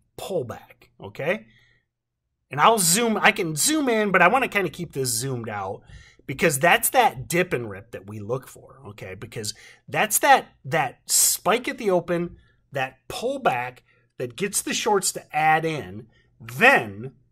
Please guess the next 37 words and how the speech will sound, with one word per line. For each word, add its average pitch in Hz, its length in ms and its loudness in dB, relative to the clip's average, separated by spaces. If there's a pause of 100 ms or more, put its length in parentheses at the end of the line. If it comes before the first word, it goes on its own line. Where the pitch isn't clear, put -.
(220)
what 180 300 -2
we 226 140 0
look 220 280 2
for - 560 -14 (440)
is 226 300 0
that 185 420 4 (380)
high 156 260 -2
a 160 120 2
day 143 220 -2
break 107 460 -10 (400)
right 98 440 -16
there, 87 340 -20 (260)
okay? 165 460 -2 (440)
And 113 160 -12
let 156 120 -2
me 220 120 -2
zoom 165 400 -4
in. 131 400 -10 (1040)
I - 40 -20
kinda 233 240 -4
wanna 175 140 2
keep 175 220 -12
it 110 140 -12
zoomed 120 420 -6
out 123 280 -6
because 113 180 -16
I 113 60 -14
want 156 180 -4
you 156 80 -8
to 113 80 -10
see 151 400 -2
the 120 100 -8
big 113 440 -10
picture 120 400 -12
of 95 100 -14
the 92 160 -14
idea, 82 480 -12